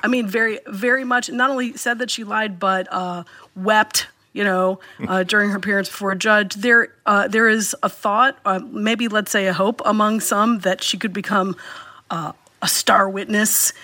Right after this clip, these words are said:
Speaker 1: you know, uh, the sort of the nail in Donald Trump's, uh, p-, political coffin, coffin. I don't know whether that's true, but I think she does have the potential to be a really,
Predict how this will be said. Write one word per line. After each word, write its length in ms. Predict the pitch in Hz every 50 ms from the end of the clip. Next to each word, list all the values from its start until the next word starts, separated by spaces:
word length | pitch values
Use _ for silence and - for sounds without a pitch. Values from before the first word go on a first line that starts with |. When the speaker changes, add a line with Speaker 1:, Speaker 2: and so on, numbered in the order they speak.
| - - _
Speaker 1:
you 160 | - 190 214
know, 400 | 208 196 190 190 196 208 208 196 -
uh, 420 | 214 202 196 190 190 190 185 185
the 520 | 180 190 - 196 196 196 190 185 185 185 180
sort 200 | - - 196 190
of 80 | 180 175
the 80 | 190
nail 260 | 196 196 196 196 196 202
in 120 | 196 196
Donald 260 | 196 196 196 196 196 196
Trump's, 260 | - 202 196 185 - - - _ -
uh, 180 | 202 196 190
p-, 160 | 180 170 - - - _
political 360 | - - 214 202 202 - 226 214
coffin, 480 | - 220 214 220 - - 285 277 277 - - -
coffin. 300 | - 220 220 - 247 233
I 80 | - 220
don't 120 | 233 240
know 100 | 226 226
whether 220 | 214 214 208 214 208
that's 200 | 208 190 - -
true, 300 | - - 247 247 262 254
but 120 | 220 208
I 80 | 196 196
think 200 | 190 214 202 -
she 120 | - 196
does 280 | 180 190 190 196 196 -
have 180 | 208 196 180
the 60 | 180 180
potential 480 | - 185 - - 185 185 185 202 190
to 120 | 180 - 185
be 140 | 185 190
a 60 | 180 170
really, 440 | 165 180 185 180 180 190 190 185